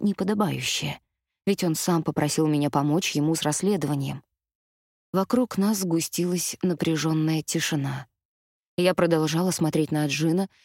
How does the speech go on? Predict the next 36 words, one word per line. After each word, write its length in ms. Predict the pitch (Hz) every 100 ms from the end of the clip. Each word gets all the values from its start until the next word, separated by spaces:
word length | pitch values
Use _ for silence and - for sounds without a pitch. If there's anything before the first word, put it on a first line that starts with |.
| _ _
и 100 | 196
ждала, 300 | 185 196 226
когда 260 | 240 226 220
он 140 | 240
начнет 400 | 226 - 170 202
задавать 440 | 190 190 160 160 180
вопросы. 600 | 196 170 143 131 - - _ _ _ _ _ -
Но 120 | 175
он 80 | 170
молчал. 680 | 156 147 - - 135 131 - _ _ _ _ _ _
И 80 | 196
тогда 320 | 156 151 151
я 140 | 151
сдалась 580 | 143 139 143 160 175 - - _ _
и 120 | 226 175
выпалила: 560 | 160 - 143 135 - - _ _ _ _ _ _
"Ну 120 | 202
что, 320 | 196 - 247
Наири, 480 | 196 185 190 170 139 - _ _ -
хотите 460 | 208 180 254 226
узнать, 320 | 196 175 170
что 200 | - -
я 120 | 180 160
нашла 340 | 180 - 170
или 200 | 175 196
нет?" 380 | 214 196 - - _ _ _ _ _ _ _ _ _
Он 160 | 208 156
провел 340 | 160 165 180
ладонью 460 | 156 151 151 151 151
по 60 |
лицу. 420 | 156 147 - - 131 _ _ _ _ _ _ _ _ _
"И 100 | 202
что 240 | 165 - 180
же 140 | 160
ты 120 | 165
нашла?" 460 | 147 143 - 143